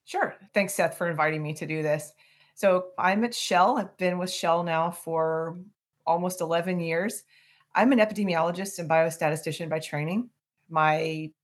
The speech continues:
P H D is in cancer epidemiology, and I did have a previous career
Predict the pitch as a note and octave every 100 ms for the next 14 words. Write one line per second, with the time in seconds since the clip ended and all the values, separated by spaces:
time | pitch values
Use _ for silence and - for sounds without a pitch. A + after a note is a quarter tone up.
0 | - G3 F3+ F3 E3+ F3 F3 D#3+ D#3+ D#3+
1 | E3 E3+ E3+ D#3+ D#3+ - D#3+ D3+ D#3+ D#3+
2 | F3+ E3 D#3 D#3 E3+ E3+ E3+ D#3+ D#3 -
3 | F3 D#3+ E3 D#3+ - D#3 E3 E3 F#3 F#3